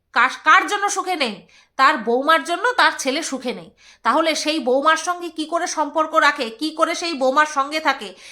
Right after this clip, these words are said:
যেখানটায় তার ছেলেই নেই সেখানটায় সে কি করে থাকবে? এই কারণের জন্যই মিনার ঠাকুমা, আহ, ছেলের বাড়ি থুয়ে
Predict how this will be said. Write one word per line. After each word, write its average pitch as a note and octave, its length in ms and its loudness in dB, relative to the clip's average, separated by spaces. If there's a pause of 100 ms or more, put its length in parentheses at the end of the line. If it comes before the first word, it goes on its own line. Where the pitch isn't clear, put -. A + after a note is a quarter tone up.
(140)
যেখানটায় D4 720 2
তার E4 180 2
ছেলেই D4+ 460 0
নেই A#3 280 -6 (200)
সেখানটায় E4+ 520 0
সে C4 300 -2
কি F#4 160 -6
করে E4+ 220 2
থাকবে? - 420 -8 (380)
এই C#4+ 120 0
কারণের E4+ 380 -2
জন্যই G4 300 -6
মিনার D4 300 -4
ঠাকুমা, D4 340 2
আহ, A3 1040 -4
ছেলের D#4+ 320 4
বাড়ি D#4 200 2
থুয়ে E4+ 260 2